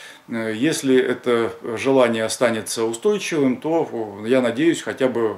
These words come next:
две-три книги в следующем году выйдут. Ну, а всего, я думаю, что в этой серии я еще успею написать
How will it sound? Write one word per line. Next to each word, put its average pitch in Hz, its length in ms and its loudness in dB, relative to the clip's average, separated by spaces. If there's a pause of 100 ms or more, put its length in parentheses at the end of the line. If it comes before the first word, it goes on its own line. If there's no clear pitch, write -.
две-три 123 600 -4
книги 135 360 -2
в - 140 -10
следующем 113 460 -4
году 117 300 -2
выйдут. 117 480 -2 (760)
Ну, 147 180 2
а - 40 2
всего, 170 340 4
я 135 100 6
думаю, 127 460 2
что 110 400 -4
в 101 120 0
этой 127 240 4
серии 110 640 0
я 113 140 0
еще 156 500 -4
успею 143 400 -2
написать 127 480 0